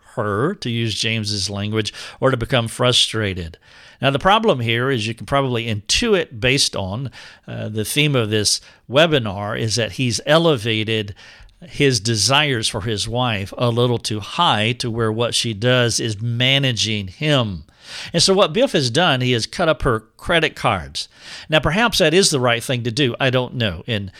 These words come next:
Matthew five thirty, it talks about cutting your hand off or plucking your eye out. And,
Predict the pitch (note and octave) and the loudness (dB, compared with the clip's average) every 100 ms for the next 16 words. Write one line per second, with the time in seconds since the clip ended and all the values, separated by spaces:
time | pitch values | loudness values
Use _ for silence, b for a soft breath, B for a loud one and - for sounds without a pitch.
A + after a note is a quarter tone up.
0 | B B A2+ A2 A#2 G2 A#2+ G2 - F3+ | B B -4 -2 -4 -2 0 0 0 2
1 | F#3 C3 A#2+ - A2+ - G#2+ A2+ G#2 G2 | 4 2 0 -2 -2 -2 -2 -2 -2 -6
2 | B B - C#3+ C3+ B2+ A#2 - _ A2 | B B 0 2 4 2 -2 -8 _ -4
3 | G2 - E3+ E3 D3 C3 C#3 C#3+ G#2+ G2 | -2 2 2 4 2 2 0 -4 -6 -6
4 | F#2 C#3 B2+ B2 G#2+ G2+ C#3 D3 D3+ A#2+ | -2 -2 0 0 -2 0 2 4 2 0
5 | G#2+ A#2+ C3+ A#2 G#2+ | 0 0 -2 -4 -4